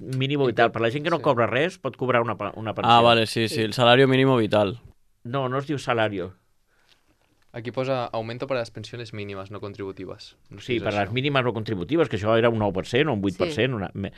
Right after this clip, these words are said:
Speaker 2: Mm.
Speaker 1: les nostres no, les nostres
Speaker 4: No.
Speaker 1: normaletes pugen menys, està
Speaker 4: Sí.
Speaker 1: claríssim.
Speaker 3: Ingreso.
Speaker 1: Eh, ingreso mínimo vital, molt bé, gràcies, gràcies. Estem,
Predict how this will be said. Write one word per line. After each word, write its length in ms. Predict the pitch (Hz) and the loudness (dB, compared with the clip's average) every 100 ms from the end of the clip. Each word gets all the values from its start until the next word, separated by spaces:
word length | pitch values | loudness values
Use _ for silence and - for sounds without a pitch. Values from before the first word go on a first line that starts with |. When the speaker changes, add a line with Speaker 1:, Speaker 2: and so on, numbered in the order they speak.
| - | -14
Speaker 2:
Mm. 140 | 101 | -6
Speaker 1:
les 140 | 104 104 | -4 0
nostres 340 | 123 120 143 | 0 2 0
no, 180 | 120 117 | 2 2
les 160 | 107 95 | 2 2
nostres 300 | 104 107 160 | -2 0 0
Speaker 4:
No. 120 | 143 110 | 0 -2
Speaker 1:
normaletes 560 | 120 113 120 120 143 135 | -2 0 4 4 2 -4
pugen 280 | 147 123 98 | -4 -4 -2
menys, 420 | 101 110 - - | -4 -6 -10 -10
està 60 | 90 | -8
Speaker 4:
Sí. 40 | |
Speaker 1:
claríssim. 380 | 98 90 87 - - - - - - | -6 -8 -10 -14 -18 -20 -20 -18 -4
Speaker 3:
Ingreso. 560 | 131 123 127 - 101 - _ - | 2 4 4 4 -4 -8 _ -2
Speaker 1:
Eh, 60 | |
ingreso 480 | 147 143 156 175 - | -2 2 2 2 -2
mínimo 380 | 120 110 104 98 | -4 -4 -6 -6
vital, 300 | 92 92 85 | -6 -6 -6
molt 220 | 95 107 | -6 -6
bé, 200 | 90 78 - | -6 -8 -8
gràcies, 360 | 98 - 87 | -8 -8 -12
gràcies. 260 | 90 87 - | -14 -16 -18
Estem, 460 | - 104 95 92 | -10 -10 -8 -12